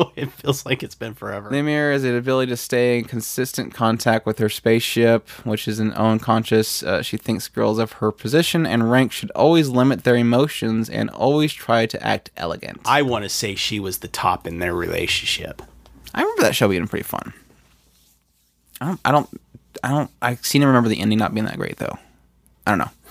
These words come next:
Speaker 2: All right, that's, I think that's the extent of Andrew's memory of <laughs> Yuri and, yeah, and, and B L shows and v-, G L shows. Anything else? Any other shows you wanna bring up?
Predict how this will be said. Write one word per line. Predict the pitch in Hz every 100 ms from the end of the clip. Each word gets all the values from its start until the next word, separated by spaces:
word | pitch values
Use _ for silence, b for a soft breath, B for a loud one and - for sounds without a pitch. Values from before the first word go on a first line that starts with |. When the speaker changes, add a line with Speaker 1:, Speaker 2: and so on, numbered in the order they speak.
| B B B B B B B B B B B -
Speaker 2:
All | 208
right, | 139 -
that's, | 135 139 -
I | 151
think | 151 160
that's | 143 - - _ - -
the | 139
extent | 135 - 156 135
of | 123 110
Andrew's | 131 123 117 117 -
memory | 120 120 120
of | 120
<laughs> |
Yuri | 139 135 123 180 -
and, | 254 208
yeah, | 202 196 - 302 233
and, | 190 165 156
and | 165 170
B | 151
L | 160 170
shows | - 180 156 151
and | 147 131
v-, | 175 147 82 - 131 -
G | -
L | 127 117
shows. | - 120 117 - B B B B B B B B B B _ _ _ _ -
Anything | 151 160 165
else? | 160 160 - - b b b -
Any | 135
other | 143 139
shows | - 143 147
you | 139
wanna | 135
bring | 131 131 131
up? | 110